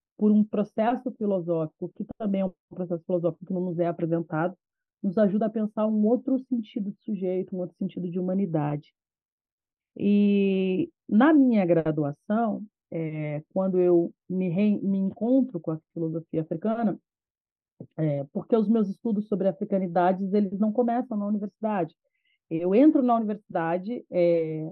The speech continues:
acreditando que seria um espaço que eu conseguiria sistematizar esse pensamento que já era dado, né, nas reuniões daquela época de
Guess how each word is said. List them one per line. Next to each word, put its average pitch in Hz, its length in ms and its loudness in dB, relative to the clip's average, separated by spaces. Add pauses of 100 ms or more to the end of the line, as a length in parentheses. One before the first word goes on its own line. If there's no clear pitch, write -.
(120)
acreditando 226 960 2
que - 100 -12
seria 196 280 0
um 202 80 0
espaço 208 480 -4
que 220 80 -6
eu 214 80 -4
conseguiria 220 640 0
sistematizar 254 1040 0
esse 226 220 -2
pensamento 220 600 -4 (680)
que 240 120 2
já 220 580 4
era 226 200 6
dado, 196 600 0 (140)
né, 180 260 -2
nas 180 220 -2
reuniões 180 560 -2 (400)
daquela 196 540 0
época 175 380 0
de 196 220 -6